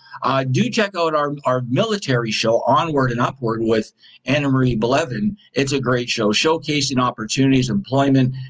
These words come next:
housing, how we can help veterans, how we can support veterans, not only in the U S A, but here in Canada. So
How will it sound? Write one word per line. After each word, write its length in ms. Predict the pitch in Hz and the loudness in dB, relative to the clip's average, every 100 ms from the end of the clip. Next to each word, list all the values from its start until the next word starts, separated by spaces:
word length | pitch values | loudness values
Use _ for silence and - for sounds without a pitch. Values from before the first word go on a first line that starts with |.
| - | -6
housing, 500 | 143 143 147 135 131 | -2 0 0 0 -2
how 240 | 127 180 | 0 -2
we 100 | 180 | -2
can 160 | 170 127 | -4 -2
help 220 | 135 131 | -2 0
veterans, 420 | 120 117 120 110 | 0 -2 -2 -2
how 160 | 117 127 | 0 0
we 140 | 131 | 0
can 140 | 127 104 | -2 -4
support 400 | 120 123 113 113 | -2 0 0 0
veterans, 340 | 113 113 - - - - | -2 -2 -8 -12 -6 2
not 300 | 117 165 208 | 2 4 2
only 320 | 220 208 196 | 2 2 2
in 60 | |
the 80 | 175 | 2
U 220 | 165 160 | 2 4
S 200 | 151 131 | 2 0
A, 160 | 139 131 | 0 0
but 160 | 127 113 | 0 -2
here 300 | 123 123 117 | 0 2 0
in 140 | 110 | -2
Canada. 520 | - 113 113 113 101 - | -2 -2 0 -2 -4 -4
So 420 | - 127 120 | 0 0 0